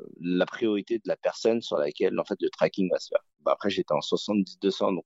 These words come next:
il y avait des plans d'ensemble où je voulais avoir des plans serrés,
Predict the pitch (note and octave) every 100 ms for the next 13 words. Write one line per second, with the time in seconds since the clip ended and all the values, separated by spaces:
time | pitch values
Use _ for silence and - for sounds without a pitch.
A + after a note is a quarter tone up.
0 | - D2+ E2 D#2+ G#2+ G2 F#2 - G#2+ F#2
1 | - F2+ D2+ D#2+ E2+ E2 G#2+ G2 F#2+ F#2+
2 | C#3+